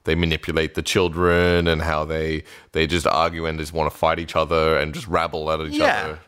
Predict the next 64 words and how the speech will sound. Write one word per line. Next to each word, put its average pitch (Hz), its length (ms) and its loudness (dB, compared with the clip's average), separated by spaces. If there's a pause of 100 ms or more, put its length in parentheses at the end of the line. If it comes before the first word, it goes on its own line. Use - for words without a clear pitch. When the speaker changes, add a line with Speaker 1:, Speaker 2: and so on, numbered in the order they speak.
(160)
Speaker 2:
like, 170 360 0
I 170 120 2
s-, 160 140 -8
I 165 180 -2
saw 190 240 -2
a 180 100 4
thing. 151 420 -2 (200)
I 156 180 2
always 202 280 2
am 180 120 2
in 156 120 0
two 147 200 -2
minds 135 320 2
about 107 260 2
this 107 160 -4
stuff - 500 -6
because, 107 600 0 (280)
like, 127 120 0
I 127 40 2
saw 151 160 0
a 139 80 4
picture - 320 -6
yesterday 107 480 0
and 98 100 -2
it - 20 -4
was 101 180 -6
this, 104 200 -6 (100)
I, 65 140 -2 (240)
on 147 180 -2
one 147 120 2
hand, 151 200 0
I 147 60 2
loved 143 300 2
it, 139 100 2
and 120 80 -2
on 120 160 -2
the 120 80 0
other 123 140 0
hand, 127 240 0
I'm 127 100 0
like, 123 400 0
like, 135 160 2
it 139 60 -2
was 131 120 -4
this 123 160 -6
kid 117 600 0 (140)
holding 123 340 0
a 107 60 -2
sign 113 240 2
up 101 140 0
and 104 100 -6
it 98 40 -10
said, 101 460 0
like, 107 240 -2
"Refugees 139 560 0
can 120 200 -6
come 127 180 -2
and 123 100 -4
play 113 160 0
Minecraft 113 560 0
at 110 60 -6
my 113 180 0
house 104 260 -2
anytime." 120 580 -4